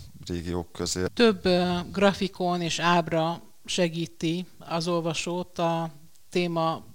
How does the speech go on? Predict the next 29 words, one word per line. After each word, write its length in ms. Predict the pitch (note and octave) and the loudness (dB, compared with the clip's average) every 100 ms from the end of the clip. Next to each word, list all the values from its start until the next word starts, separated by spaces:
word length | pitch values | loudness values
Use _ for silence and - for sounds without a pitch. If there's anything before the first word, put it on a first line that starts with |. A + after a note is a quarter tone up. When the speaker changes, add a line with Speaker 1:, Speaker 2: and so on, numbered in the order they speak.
| - | -8
Speaker 2:
jobb 200 | F3 F3 | -4 0
megértésében, 920 | F3 E3 E3 - F3 - F3+ E3+ E3+ | 0 2 0 0 -2 0 -2 0 0
ezek 280 | E3+ F3 - | 0 0 0
Németh 320 | G3 F3+ E3 | 0 0 -2
Dóra 280 | E3 E3+ E3 | -2 -2 -2
munkái. 600 | E3+ F3 - F3 F3+ F#3 - - - - | -2 -2 2 4 4 2 -4 -12 -14 -2
Kérlek, 360 | - A3+ F#3 G#3 | 6 6 6 6
emelj 220 | A#3+ F#3 | 6 6
ki 180 | - F3+ | 4 0
néhányat 520 | F3 E3+ E3+ E3 E3 | 2 4 2 0 -2
ezek 260 | E3 E3+ | 0 0
közül, 420 | - F3 D#3 E3+ E3 | 0 -4 -2 -2 0
melyek 400 | F3 F3 D#3+ F3+ | 2 4 2 0
azok, 300 | D#3+ D#3+ - | -2 -4 -4
amiket, 680 | D#3 D#3 D#3 E3 E3 - - | -6 -6 -2 0 0 -4 -10
ö, 380 | - E3 D#3+ D#3+ | -2 0 0 0
leginkább 520 | E3 E3 E3 - D#3 | 0 0 0 2 2
az 120 | D#3+ D#3+ | 2 -2
olvasók 400 | E3 D#3 - - | -2 -2 -4 -6
figyelmébe 680 | F#3 E3 D#3 D3+ D3+ D#3 | -4 0 0 0 -4 -2
ajánlasz, 520 | D3+ D3+ D#3 D#3+ D#3 - | -2 0 -2 -2 -2 -4
ami 200 | D#3 D#3 | -4 -2
a 40 | |
legérdekesebb? 840 | D#3 D#3 D#3 D#3 - D3+ - D#3+ - - - - - | -2 -2 -4 -4 -6 -8 -6 -8 -12 -18 -20 -20 0
Speaker 1:
Az 140 | A2+ | 6
automata 380 | C#3+ C3 A#2 A2 | 6 6 2 2
mérőhálózatnak 920 | A2+ G#2+ G2+ G2+ F2 F#2+ F#2+ G#2 F2+ | 2 4 6 4 4 2 2 0 -2
a, 140 | F2 | 0
a 280 | F#2 F#2+ - | 0 -2 -10